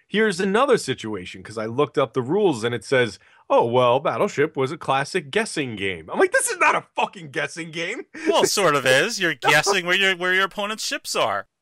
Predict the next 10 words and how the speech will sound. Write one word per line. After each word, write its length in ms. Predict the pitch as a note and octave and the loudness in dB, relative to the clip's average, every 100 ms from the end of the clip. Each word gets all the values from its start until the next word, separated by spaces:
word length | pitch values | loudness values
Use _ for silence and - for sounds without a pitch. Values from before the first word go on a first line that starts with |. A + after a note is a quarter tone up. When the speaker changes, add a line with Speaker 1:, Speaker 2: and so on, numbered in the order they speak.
| F3 | -6
Speaker 1:
I 120 | G3+ | -2
know, 200 | A3+ A#3+ | 0 0
but 160 | G#3+ | -2
it 60 | D#3+ | -6
just 280 | D#3+ - _ | -6 -10 _
seemed 140 | G3+ - | -16 -16
so 280 | - G3+ G3 | -6 0 0
much 280 | F3+ B2 G3 | -2 -6 -6
more 160 | D#3 | -6
complicated. 800 | - F3+ F3 F3+ - D#3+ C#3+ C#3 | -2 -2 -2 -8 -8 -8 -8 -12